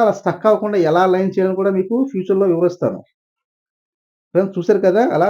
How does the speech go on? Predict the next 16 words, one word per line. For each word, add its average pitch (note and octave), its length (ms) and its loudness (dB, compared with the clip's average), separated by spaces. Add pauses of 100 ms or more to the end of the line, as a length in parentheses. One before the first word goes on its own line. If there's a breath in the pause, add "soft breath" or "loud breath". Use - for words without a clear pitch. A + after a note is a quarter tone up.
(120)
సన్‌షేడ్ F3 360 -2
ఉండటం F3 200 -2
వల్ల F3 200 -2
మనం G#3+ 120 -4 (100)
బయట F3+ 200 2
వేసాం F3+ 220 0
అనమాట. C3 220 0 (140)
సన్‌షేడ్ C#3+ 300 -4
లేకపోతే F#3 240 -2
లోన D#3+ 160 0 (100)
వేసుకోవచ్చు, E3 520 -4 (720)
ఇబ్బంది D#3 340 -2
అయితే E3 200 -6
ఏమి C#3+ 120 -2
ఉండదు. B2+ 220 -2 (560)
మనం C#3 260 4